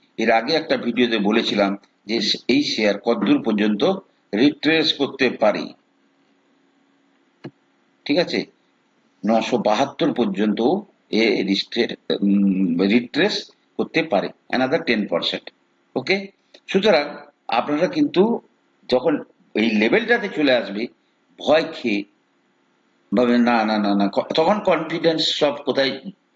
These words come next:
চলে যাবে। এইরকম না করে আস্তে আস্তে করে টুকটুক করে মার্কেটকে বিশ্বাস করুন, মার্কেট আপনাকে অবশ্যই রিটার্ন দেবে। ফ্রেন্ডস, বিশাল ভিডিও হয়ে গেছে, উম,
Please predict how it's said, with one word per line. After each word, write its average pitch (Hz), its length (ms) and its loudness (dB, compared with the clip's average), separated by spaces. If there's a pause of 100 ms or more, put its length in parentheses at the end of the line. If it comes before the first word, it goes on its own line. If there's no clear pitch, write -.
চলে 127 260 2
যাবে। 202 240 0 (440)
এইরকম 139 360 0 (140)
না 107 300 -2
করে 202 240 -2 (320)
আস্তে 110 260 -6
আস্তে - 220 -4
করে 151 160 -2
টুকটুক - 440 -6
করে 147 160 2
মার্কেটকে 127 580 -2
বিশ্বাস 123 380 -4
করুন, 175 300 -6 (360)
মার্কেট 104 300 -2
আপনাকে 107 460 -2 (300)
অবশ্যই 92 340 0
রিটার্ন 95 300 -4
দেবে। 85 240 -10
ফ্রেন্ডস, - 480 -2 (580)
বিশাল 117 480 0
ভিডিও 107 320 0
হয়ে 120 180 2
গেছে, 117 300 -2 (520)
উম, 95 580 0